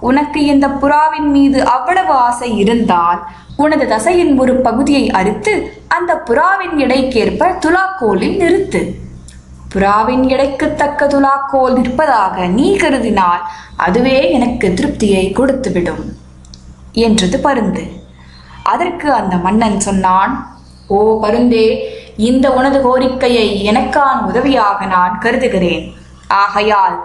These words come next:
துலாக்கோலில் நிறுத்திய பிறகு நான் எனது தசையை உனக்கு கொடுப்பேன்"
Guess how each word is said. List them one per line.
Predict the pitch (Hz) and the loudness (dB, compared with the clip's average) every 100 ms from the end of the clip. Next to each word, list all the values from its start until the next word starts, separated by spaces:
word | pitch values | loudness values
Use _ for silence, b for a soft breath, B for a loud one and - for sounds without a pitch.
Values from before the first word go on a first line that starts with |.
| B B B 208 | B B B 0
துலாக்கோலில் | 214 220 - 226 220 220 220 | 2 0 -2 0 2 2 2
நிறுத்திய | 220 220 247 240 220 | 2 0 0 0 2
பிறகு | 214 196 190 196 214 226 | 2 0 -2 0 0 2
நான் | 233 226 220 202 | 2 2 0 0
எனது | 226 269 240 | 2 2 0
தசையை | 214 220 254 240 214 185 | -2 -2 0 0 0 2
உனக்கு | 262 285 311 | 0 0 -2
கொடுப்பேன்" | - 240 208 - 185 165 | 0 0 0 -2 -4 -4